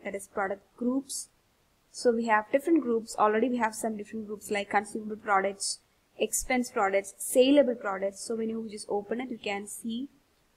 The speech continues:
uh, the details. And then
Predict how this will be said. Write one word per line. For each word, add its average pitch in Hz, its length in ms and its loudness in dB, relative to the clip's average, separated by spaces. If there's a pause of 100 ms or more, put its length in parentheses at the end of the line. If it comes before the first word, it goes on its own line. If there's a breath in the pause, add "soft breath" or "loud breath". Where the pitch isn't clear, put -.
(240)
uh, 208 440 -2
the 202 100 -10
details. 208 560 -4 (200)
And 208 420 2
then 220 260 -2